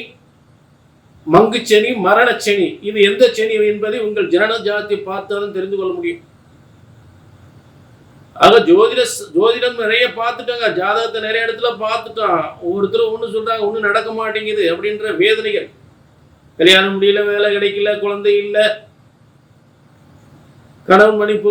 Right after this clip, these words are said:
குடும்பத்து ஒரே பிரச்சனைகள், கொடுத்த பணம் ஏமாற்றம், ஏகப்பட்ட காசை கொடுத்து தொழில் இல்ல,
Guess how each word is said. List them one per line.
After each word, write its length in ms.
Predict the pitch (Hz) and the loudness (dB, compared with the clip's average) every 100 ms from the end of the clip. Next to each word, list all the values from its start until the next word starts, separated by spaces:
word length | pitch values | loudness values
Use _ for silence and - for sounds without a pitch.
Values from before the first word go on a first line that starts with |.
| 208 | 0
குடும்பத்து 320 | 196 220 214 208 | -2 -2 0 0
ஒரே 180 | 190 208 214 196 | 2 2 0 -2
பிரச்சனைகள், 560 | 202 214 208 196 214 - _ _ _ _ _ _ _ | -4 -4 -6 -4 -4 -8 _ _ _ _ _ _ _
கொடுத்த 260 | 202 202 208 175 | 2 2 2 0
பணம் 220 | 202 202 202 | 0 0 -2
ஏமாற்றம், 440 | 208 208 208 214 208 | -2 -4 -4 -2 0
ஏகப்பட்ட 320 | 214 214 208 202 | 0 0 -4 -4
காசை 200 | 208 208 | -4 -4
கொடுத்து 280 | 202 208 196 | -4 -6 -4
தொழில் 220 | 208 208 208 | -2 -2 -2
இல்ல, 100 | 208 | 0